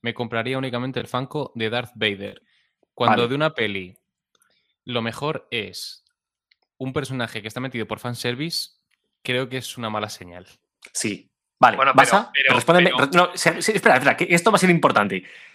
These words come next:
Speaker 2: Bueno, no lo va a ser, pero va a ser divertido. ¿Vas a?
Speaker 3: ¿El, el Funko de quién? ¿Del Rogue
Speaker 2: Sí,
Speaker 3: One?
Speaker 2: de esta, sí.
Speaker 3: Eh, no sé cómo se llama, pero el del, el comandante.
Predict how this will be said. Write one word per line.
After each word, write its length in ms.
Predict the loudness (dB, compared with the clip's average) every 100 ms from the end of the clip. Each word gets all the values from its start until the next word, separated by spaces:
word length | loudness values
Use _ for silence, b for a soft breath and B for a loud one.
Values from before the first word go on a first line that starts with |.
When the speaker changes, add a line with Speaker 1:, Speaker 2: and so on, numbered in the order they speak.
| B _
Speaker 2:
Bueno, 180 | 2 4
no 120 | 6
lo 120 | 6
va 80 | 6
a 20 |
ser, 160 | 4 4
pero 120 | 4
va 20 |
a 40 | 4
ser 100 | 6
divertido. 460 | 4 2 -2 -2 2
¿Vas 200 | 2 2
a? 180 | -6 _ B B B B _ _ _ _ _ B B B B -10
Speaker 3:
¿El, 240 | -8 -2
el 320 | 0 0 -2
Funko 340 | -4 -6 -2 -2
de 120 | -2
quién? 280 | -4 -4 -4
¿Del 220 | -4 -4
Rogue 120 | -4
Speaker 2:
Sí, 100 | 2 2
Speaker 3:
One? 160 | 2 -8 _ _ -4
Speaker 2:
de 120 | 0
esta, 180 | 0 -2
sí. 120 | 0 0
Speaker 3:
Eh, 260 | 0 -6 -8 _ _ _ -8
no 140 | -6
sé 160 | -4 -2
cómo 180 | -2 -2
se 100 | -2
llama, 220 | -2 -2
pero 280 | -2 -2 -4
el 180 | -6
del, 360 | -4 -4 -4 -10 _ -10
el 200 | -10 -4
comandante. 760 | -2 0 -2 -2 -4 -4 -8